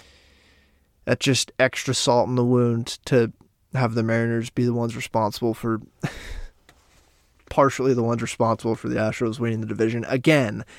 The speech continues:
in a year that I kept saying the Astros are gonna win the division despite the, what the standings looked like, and they did it.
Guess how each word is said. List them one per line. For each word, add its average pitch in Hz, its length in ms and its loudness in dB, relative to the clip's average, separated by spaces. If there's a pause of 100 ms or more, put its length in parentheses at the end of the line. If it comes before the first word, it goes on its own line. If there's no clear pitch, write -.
(140)
in 147 140 2
a 135 140 6
year 139 540 8 (340)
that 123 320 6
I 139 120 2
kept - 300 2
saying 170 360 6
the 143 80 4
Astros 139 420 4
are 135 60 4
gonna 131 160 2
win 143 200 4
the 139 80 6
division 139 640 4 (240)
despite - 500 2
the, 147 200 -2
what 135 320 -2
the 131 60 -4
standings 131 440 2
looked 117 240 -2
like, 120 240 0
and 139 120 0
they 156 100 6
did 170 240 6
it. - 160 -6